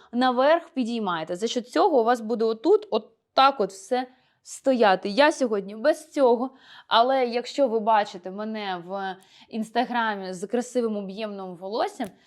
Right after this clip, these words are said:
то ось таке комбо ідеально працює. Мій особистий лайфхак. Я реально не знайшла за стільки років з камерою, з Інстаграмом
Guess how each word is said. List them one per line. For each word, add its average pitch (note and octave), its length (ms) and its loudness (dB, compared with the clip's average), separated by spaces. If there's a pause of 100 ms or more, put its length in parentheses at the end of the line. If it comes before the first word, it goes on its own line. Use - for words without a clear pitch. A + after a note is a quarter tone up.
(220)
то A3+ 420 2 (520)
ось A#3+ 320 0
таке A#3 600 -2 (260)
комбо D4 560 2 (380)
ідеально A3+ 500 4
працює. F#3 340 -12 (500)
Мій C#4+ 420 -2
особистий G#3+ 1120 -4
лайфхак. E3+ 500 -8 (300)
Я G3 440 0 (100)
реально G#3 560 -2
не G3+ 220 -10
знайшла F#3 480 -12
за E3+ 180 -14
стільки G#3+ 460 -10
років F#3+ 400 -6
з - 120 -20
камерою, G3+ 560 -4
з E3 80 -16
Інстаграмом G3+ 680 -8